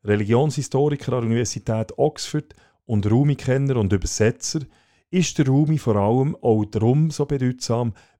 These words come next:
weil er den Islam ganz anders interpretiert und vor allem präsentiert, als das zum Teil heute der Fall ist.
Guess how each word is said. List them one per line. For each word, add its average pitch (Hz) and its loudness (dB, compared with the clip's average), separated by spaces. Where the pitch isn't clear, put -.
weil 120 6
er 139 -2
den 123 2
Islam 120 0
ganz 143 -4
anders 143 0
interpretiert 139 0
und 131 0
vor 117 -2
allem 110 0
präsentiert, 139 -2
als 120 -2
das 117 -2
zum 113 -2
Teil 107 2
heute 113 0
der 120 -8
Fall 85 -2
ist. - -16